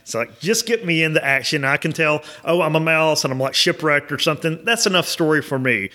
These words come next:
But through the N P Cs, like the little small, uh, white mouse that was your companion, it seems like there's a little bit of story thrown in just by your interactions with the other characters.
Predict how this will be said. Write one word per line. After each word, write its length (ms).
But 640
through 400
the 160
N 120
P 200
Cs, 600
like 220
the 100
little 280
small, 680
uh, 220
white 380
mouse 320
that 80
was 180
your 80
companion, 720
it 40
seems 180
like 120
there's 200
a 80
little 360
bit 120
of 80
story 360
thrown 300
in 220
just 260
by 160
your 220
interactions 880
with 140
the 80
other 180
characters. 800